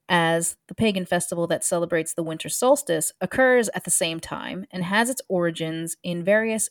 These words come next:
ancient cultures which have been incorporated into modern neo-pagan and Wiccan traditions, which incorporated into eight celebrations of the Wheel of the Year.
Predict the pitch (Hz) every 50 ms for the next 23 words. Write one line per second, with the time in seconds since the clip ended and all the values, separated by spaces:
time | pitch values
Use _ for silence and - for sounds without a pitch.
0 | _ - 175 170 160 - 165 156 - - 190 180 175 - 170 160 160 - 165 156
1 | - - 135 147 _ - 147 151 156 - - 202 190 - 185 185 175 165 160 170
2 | 170 170 - 175 165 170 180 190 196 202 202 202 196 - - 175 165 170 170 170
3 | 185 180 170 - 180 165 156 160 165 160 165 165 - _ _ _ _ _ - 190
4 | 190 190 175 165 160 - 160 165 - 170 156 160 156 - - 147 151 151 - -
5 | - 175 165 - 180 180 - 208 208 202 _ 196 190 180 175 165 170 165 165 165
6 | - - - 165 180 175 175 175 196 - _ _ _ - 190 175 165 165 - -
7 | - - _ _ - - - 196 196 220 208 185 170 160 156 - - 160 165 165
8 | - - - 175 170 170 180 165 160 160 156 147 156 156 - 175 160 170 180 185
9 | 208 220 190 - - -